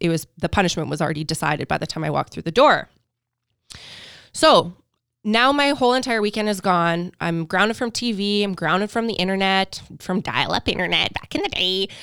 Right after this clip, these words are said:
grounded from internet, no friends, nothing. I'm basically just, like, stuck in my room now for three days after I have three days of plans. So I'm pissed, right? I'm a fifteen-year-old girl <laughs> and I'm pissed. I also wanna note that this punishment, this boundary, this,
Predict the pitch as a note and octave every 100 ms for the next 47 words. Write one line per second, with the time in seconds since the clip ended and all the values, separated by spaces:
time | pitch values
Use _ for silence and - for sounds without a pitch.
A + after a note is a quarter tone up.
0 | - - F3 A3 C4 G#3+ G#3+ G#3+ G#3 -
1 | F#3 A3+ A3+ G3+ F#3+ F#3 F#3 E3 - D#3+
2 | E3+ E3+ E3+ - E3 D#3+ - D3 - D#3+
3 | - D#3 D3 D3 C#3 - D#3 - - -
4 | D3+ - D#3+ D#3 E3 D#3 E3 - E4 G3
5 | - - - F#3 - - - - - -
6 | - D3+ E3 - D3+ - A3 - C4 A#3+
7 | G#3+ - G3+ G3 - - - - - E3
8 | D#3 - - - - _ _ _ _ _
9 | _ _ _ _ - - - - - G3
10 | A3+ C#4 - D#4+ E4+ A#3 F#3+ G3+ - F3
11 | G3+ A#3+ - - F#3 G#3+ C#4 C#4 F3+ A3+
12 | - E3 F3 F#3+ A#3+ C4+ F3 G3+ - -
13 | -